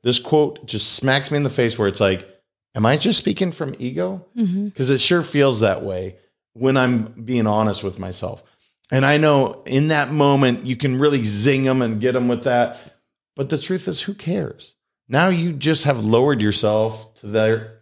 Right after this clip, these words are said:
Speaker 1: their standards. You've lowered yourself to their standards. And now you're on their same level. So Dad or Thumper, thank you for this one.
Speaker 2: <laughs>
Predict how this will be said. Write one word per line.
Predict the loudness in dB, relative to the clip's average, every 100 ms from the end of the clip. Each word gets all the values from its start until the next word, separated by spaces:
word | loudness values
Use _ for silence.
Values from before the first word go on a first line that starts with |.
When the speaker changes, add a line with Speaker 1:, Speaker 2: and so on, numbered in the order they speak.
| _
Speaker 1:
their | _ -4 -4
standards. | -4 -6 -4 -2 0 0 -2 -4 -10 -18 -10
You've | -4 2
lowered | 4 4 0
yourself | 0 2 2 2 2 0 -2
to | -2
their | 0 0
standards. | -2 -4 -2 0 -2 -4 -8 -10 -16 _ _ _ _ _ _ _ _ _ _
And | -4 0 2
now | 2
you're | 0 0
on | 0
their | -2
same | -4 -6 -4 -4
level. | -6 -10 -16
So | -6 2 2 2 -6 -20 _ -2
Dad | 0 4 2 0 0
or | 0 0
Thumper, | 0 0 0 2 2 0
thank | 0 0 0
you | -4
for | -4 -2
this | 0 0
one. | 0 0
Speaker 2:
<laughs> | -2